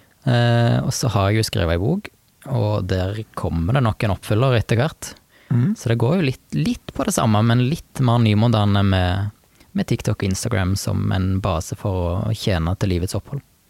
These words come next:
Speaker 2: Mhm. Hvor gammel er du, Jan?
Speaker 1: Jeg har rukket å bli tjuesju år.
Speaker 2: Å ja.
Speaker 1: Så jeg begynner å bli litt oppe i
Speaker 2: Godt,
Speaker 1: året i går,
Speaker 2: godt
Speaker 1: altså.
Speaker 2: voksen kar, altså, men,
Speaker 1: Ja, jeg er
Speaker 2: eh,
Speaker 1: ikke lenger lov å være med i D N T Ung. Så,
Speaker 2: Du har ikke det, nei?
Speaker 1: nei.
Speaker 2: Ja.
Speaker 1: Dessverre.
Speaker 2: Nei.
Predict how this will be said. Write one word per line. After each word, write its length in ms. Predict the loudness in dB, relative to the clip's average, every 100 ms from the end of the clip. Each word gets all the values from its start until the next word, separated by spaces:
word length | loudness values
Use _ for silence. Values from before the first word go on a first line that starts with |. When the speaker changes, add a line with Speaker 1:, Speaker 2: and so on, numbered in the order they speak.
| _
Speaker 2:
Mhm. 220 | 2 2 0 -8 -4
Hvor 160 | 0 2
gammel 320 | 2 2 0
er 120 | 0
du, 120 | 0 0
Jan? 220 | -2 -6 -14 -20 -20 _ 0
Speaker 1:
Jeg 120 | 0
har 80 | 0
rukket 240 | 0 0
å 40 |
bli 140 | 2 4 2
tjuesju 440 | 2 0 2 2 0
år. 160 | 0 -6 -20 _ _
Speaker 2:
Å 100 | -4
ja. 100 | -4 -6 _
Speaker 1:
Så 160 | -4 0
jeg 120 | 0
begynner 240 | 2 2 2
å 60 | 2
bli 160 | 2 4 2
litt 200 | 2 0
oppe 160 | 2
i 40 | 2
Speaker 2:
Godt, 120 | 2
Speaker 1:
året 160 | 2 2
i 40 |
går, 180 | 2 -2
Speaker 2:
godt 80 | -2
Speaker 1:
altså. 120 | 0
Speaker 2:
voksen 460 | 0 0 0 2 2
kar, 260 | 2 0 0
altså, 260 | -2 0
men, 160 | 0 2
Speaker 1:
Ja, 80 | 2 2 2
jeg 100 | 2
er 60 | 2
Speaker 2:
eh, 60 | 2
Speaker 1:
ikke 140 | 2
lenger 300 | 2 4 4
lov 180 | 4 4
å 100 | 2
være 140 | 2 2
med 140 | 2
i 40 |
D 80 | 2
N 100 | 2
T 80 | 0
Ung. 180 | 2 0 -2 -12 -20
Så, 140 | -6 0
Speaker 2:
Du 80 | 2
har 60 |
ikke 120 | 4
det, 120 | 2 2
nei? 120 | -2 -2
Speaker 1:
nei. 320 | -4 -4 -10 _ _ -20 -4
Speaker 2:
Ja. 180 | -2 0
Speaker 1:
Dessverre. 420 | -2 0 0 -2 -4 -10 _ -4
Speaker 2:
Nei. 140 | -4